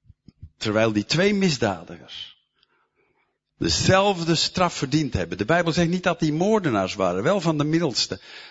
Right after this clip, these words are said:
van Barabbas. Dat was een moordenaar. Die andere twee waarschijnlijk ook. En ze hoonden hem beiden.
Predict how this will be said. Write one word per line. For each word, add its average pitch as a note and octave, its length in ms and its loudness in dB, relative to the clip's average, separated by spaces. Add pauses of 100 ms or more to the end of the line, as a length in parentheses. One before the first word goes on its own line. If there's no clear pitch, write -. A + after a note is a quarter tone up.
van A#2+ 260 -2
Barabbas. A2+ 840 0 (120)
Dat A#2+ 220 -10
was A2+ 160 -10
een G2+ 80 -6
moordenaar. D#2+ 480 -14 (1800)
Die - 140 -4
andere A2+ 320 0
twee A2+ 300 0
waarschijnlijk F#2+ 520 -4
ook. - 520 -14 (2500)
En A2+ 160 -2
ze A2+ 100 2
hoonden D#3+ 580 2
hem D#3+ 240 0
beiden. G2 540 -2